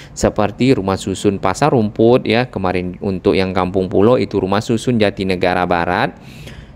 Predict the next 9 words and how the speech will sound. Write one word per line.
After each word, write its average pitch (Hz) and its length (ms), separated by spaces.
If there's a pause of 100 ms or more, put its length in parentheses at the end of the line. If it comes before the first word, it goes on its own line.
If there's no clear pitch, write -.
sehingga 98 920
area-area 104 880
tempat 104 400
tinggal 98 240
mereka 92 320
di 92 160
pinggir 92 240
kali 92 560
dapat 90 560